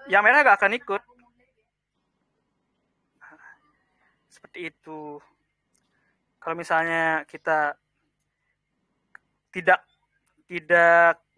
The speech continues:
layering, kalau kita tidak layering, kita merge dulu, gabungkan. Merge ini ada gabung dengan yang di bawahnya dan atau gabung dengan seluruh yang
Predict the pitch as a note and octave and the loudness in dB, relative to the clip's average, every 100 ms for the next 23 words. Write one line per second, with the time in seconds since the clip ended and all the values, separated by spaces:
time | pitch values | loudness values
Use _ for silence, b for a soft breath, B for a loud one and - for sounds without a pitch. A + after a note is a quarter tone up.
0 | _ - F#3+ A#3+ B3 E3+ G3+ B3+ _ _ | _ 0 4 4 2 -2 -8 -20 _ _
1 | _ _ _ _ _ _ _ _ _ - | _ _ _ _ _ _ _ _ _ -12
2 | D#3+ D#3 D#3+ F3+ E3 E3 E3 G3+ E3+ F3+ | -10 -10 -10 -12 -4 -2 0 -2 -4 -8
3 | A#3 _ _ - - E3 D#3+ D#3 _ D3 | -20 _ _ -20 -10 -8 -8 -14 _ -18
4 | D3 D#3+ B3 _ _ F3 D#3+ F3 D#3+ F3 | -14 -12 -14 _ _ -4 -4 -4 0 0
5 | A#3 F#3+ F3 F3 E3 A#3+ G#3+ E3 E3 D#3+ | 2 -4 -4 -10 -12 -6 -6 -2 0 0
6 | D#3+ b b b b _ _ E3 D#3+ E3 | -2 b b b b _ _ -2 -2 -4
7 | F3+ F3 E3+ E3+ D#3+ E3+ F3 E3+ E3 D#3+ | -8 -8 -12 -14 -10 -2 -2 -2 -4 0
8 | E3 E3+ E3+ F3 B3 - - F3+ F#3+ E3 | 2 2 0 -2 -6 -6 -4 -2 -2 -6
9 | - G#3 A3+ D#3+ G#3 A3+ F#3+ G#3+ G3 _ | 0 0 2 0 0 -6 -4 -6 -6 _
10 | - F#3+ F#3+ A#3+ G3 G#3+ | -8 -4 0 -2 0 -2